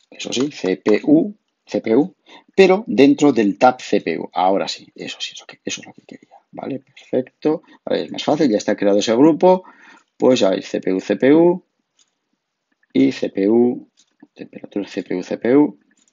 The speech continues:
Entonces vamos a ver una nueva, una nueva pestaña donde vamos a ver las C P Us.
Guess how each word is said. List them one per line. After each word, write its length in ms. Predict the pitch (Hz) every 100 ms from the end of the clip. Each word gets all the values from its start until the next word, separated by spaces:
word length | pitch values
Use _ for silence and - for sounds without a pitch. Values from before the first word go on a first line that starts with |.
| _ _
Entonces 220 | 117 151
vamos 200 | 139 139
a 40 | 143
ver 140 | 147
una 140 | 120 104
nueva, 260 | 131 135
una 160 | 127 107
nueva 220 | 120 139
pestaña 500 | 139 - 170 160 156
donde 320 | 147 117 139
vamos 300 | - 104 104
a 40 | 104
ver 120 | 110
las 140 | -
C 120 | - -
P 160 | -
Us. 240 | - -